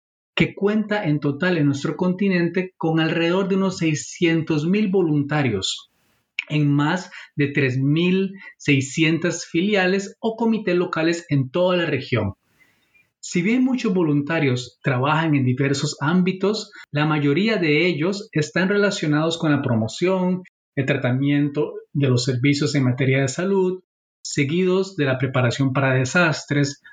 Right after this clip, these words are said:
la intervención y la recuperación a raíz de estos, y los servicios generales de apoyo.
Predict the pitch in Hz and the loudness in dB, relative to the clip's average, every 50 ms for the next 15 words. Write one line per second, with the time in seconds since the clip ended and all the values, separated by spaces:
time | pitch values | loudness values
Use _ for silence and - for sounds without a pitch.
0 | _ - 156 160 160 151 170 170 160 151 160 160 156 - 190 190 196 233 247 - | _ -4 -2 0 0 0 0 0 0 0 0 -2 -2 0 2 2 2 2 -2 -2
1 | - 170 160 156 143 147 - - 143 - 143 131 127 127 - 175 170 180 220 - | -2 0 0 2 0 0 0 0 -2 0 0 0 0 -2 0 0 0 0 0 -2
2 | - 143 143 135 127 127 131 135 127 143 139 135 135 127 123 - - - - - | -2 -2 -2 0 2 0 0 0 2 2 2 2 2 0 -2 -4 -6 -6 -4 -4
3 | - - _ _ _ _ _ _ _ _ _ - 180 190 196 196 208 196 180 185 | -4 -6 _ _ _ _ _ _ _ _ _ -2 0 0 2 0 0 0 0 0
4 | 160 175 190 185 - 170 156 139 131 135 135 143 123 120 127 - 123 104 92 92 | -2 -2 -2 -4 -2 0 0 2 2 2 0 0 0 -2 -2 -2 -2 -2 -2 -2
5 | - - | -6 -10